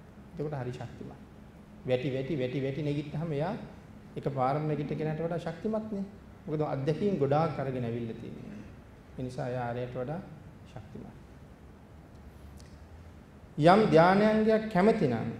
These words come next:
ඒ ධානාංගයම ආවර්ජනය කරනවා කියලා නැත්නම් ඒ ධානාංගයම ආවර්ජනය කරනවා කියන එක වෙනම කාරණාවක් කියලා සඳහන් කරනවා. තමන් කැමති ධානාංගයම ආවර්ජනය කරනවා කියන එක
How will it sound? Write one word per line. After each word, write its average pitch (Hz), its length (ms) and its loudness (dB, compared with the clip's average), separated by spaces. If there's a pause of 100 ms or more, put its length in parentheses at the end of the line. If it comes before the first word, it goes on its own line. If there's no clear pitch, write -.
(920)
ඒ 151 180 2
ධානාංගයම 180 920 4
ආවර්ජනය 175 600 4
කරනවා 180 420 -2
කියලා 190 340 -2 (460)
නැත්නම් 151 280 -4
ඒ 143 140 0
ධානාංගයම 180 840 2 (760)
ආවර්ජනය 175 600 6
කරනවා 196 420 2
කියන 208 260 0
එක 214 160 2 (1300)
වෙනම 165 320 2
කාරණාවක් 147 540 -4
කියලා 143 200 -8
සඳහන් 117 340 -8
කරනවා. - 380 -14 (1040)
තමන් 127 300 -6
කැමති 123 420 -6
ධානාංගයම 151 800 -4
ආවර්ජනය 165 500 -2
කරනවා 180 320 -4
කියන 208 220 -2
එක 208 100 -4